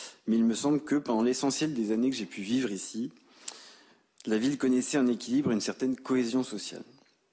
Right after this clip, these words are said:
C'est pour cette raison que j'ai décidé, euh, de m'y installer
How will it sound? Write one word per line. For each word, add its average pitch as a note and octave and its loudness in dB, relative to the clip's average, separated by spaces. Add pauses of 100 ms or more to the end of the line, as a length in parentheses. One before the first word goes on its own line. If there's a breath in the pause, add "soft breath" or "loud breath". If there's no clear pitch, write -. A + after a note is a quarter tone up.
C'est G#2 -2
pour - -2
cette - 0
raison B2+ 0
que B2 -2
j'ai G2 0
décidé, G2+ -2
euh, F2+ -4
de F#2+ -4
m'y F#2+ 2
installer F#2+ -6